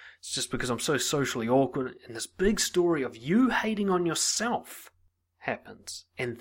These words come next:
then you feel lonely. And I want you to just, I just want you to notice that. The reason that you've ever felt lonely ever in your entire life, and the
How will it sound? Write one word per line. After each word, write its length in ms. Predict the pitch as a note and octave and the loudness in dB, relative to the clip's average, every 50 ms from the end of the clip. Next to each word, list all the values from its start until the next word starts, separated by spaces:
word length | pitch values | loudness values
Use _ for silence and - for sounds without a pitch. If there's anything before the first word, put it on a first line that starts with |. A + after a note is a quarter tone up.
| - A#2 A#2 | -14 -2 2
then 540 | C3 C#3 D#3+ E3+ E3+ D#3 C#3 A#2+ G#2+ - - | 4 6 8 8 8 6 6 2 0 -4 -8
you 160 | _ A2+ G#2+ | _ -12 -12
feel 400 | G2+ - - A#2 G#2 G2 F#2 F#2 | -12 -8 -8 -6 -6 -6 -6 -8
lonely. 480 | F#2 F#2+ F#2+ F#2 E2+ - - B1 - _ _ _ _ _ _ _ _ _ _ _ _ _ _ _ _ _ _ _ _ _ _ - - - - _ _ | -10 -10 -12 -14 -16 -18 -20 -20 -20 _ _ _ _ _ _ _ _ _ _ _ _ _ _ _ _ _ _ _ _ _ _ -20 -20 -20 -20 _ _
And 120 | - C3+ A#2+ | -4 0 0
I 40 | |
want 440 | A#2 A#2+ B2 D3 F3 G3 F#3 - - G3 | 0 0 0 0 0 0 -2 -2 -2 -2
you 120 | G3 F3+ | 0 0
to 60 | D3 B2+ | 0 0
just, 360 | - C3+ B2+ - - - C3 | -2 -2 -2 -2 -4 -4 -6
I 100 | B2+ A#2 | -4 -4
just 240 | - B2+ - - - | -4 -4 -4 -4 -6
want 160 | C#3+ D3+ E3 | -8 -6 -6
you 80 | D3+ | -6
to 100 | B2+ B2+ | -4 -4
notice 640 | A2+ A2+ A2+ A2+ A#2 B2 C3 C3 B2+ A2+ A2+ - - | -4 -2 2 4 6 6 6 6 4 2 -2 -4 -6
that. 300 | - - E2+ D#2+ - - _ _ _ _ _ _ _ _ _ _ _ _ _ _ _ _ _ _ _ _ _ _ _ | -6 -10 -12 -12 -14 -16 _ _ _ _ _ _ _ _ _ _ _ _ _ _ _ _ _ _ _ _ _ _ _
The 120 | - B2 | -4 -4
reason 800 | A#2 A#2+ B2+ C#3 E3 F#3 F#3+ G3 F#3 D#3 D3+ B2 G#2+ G2+ F#2+ - _ _ _ _ _ _ _ _ _ _ _ _ | -4 -2 2 4 4 4 4 0 -2 -2 -2 -4 -4 -6 -10 -18 _ _ _ _ _ _ _ _ _ _ _ _
that 80 | - B2 | -10 -6
you've 240 | C3 C3 C3+ C3+ - | -2 -2 -2 -2 -2
ever 260 | - D3+ D#3+ D#3+ F3+ | -4 -2 2 2 0
felt 300 | F3 - - E3+ D#3+ D3 | 0 4 4 4 4 4
lonely 480 | D3+ D3 C#3 C3+ C3 B2 A#2+ A#2+ A#2 - - | 2 0 0 0 0 0 -2 -4 -6 -6 -2
ever 400 | D#3 E3 D#3+ - - G2+ F2+ - - _ | 0 0 0 0 -2 -6 -8 -8 -12 _
in 120 | - B2 | -8 -6
your 100 | A#2+ A#2+ | -4 -4
entire 420 | A#2+ A#2+ - - D#3 D3+ D#3 D3+ C#3+ | -4 -4 -4 0 4 6 6 6 6
life, 280 | C3 A#2+ A2 A2 - | 4 2 2 0 -4
and 100 | B2 A#2+ | -6 -6
the 140 | B2 - | -6 -8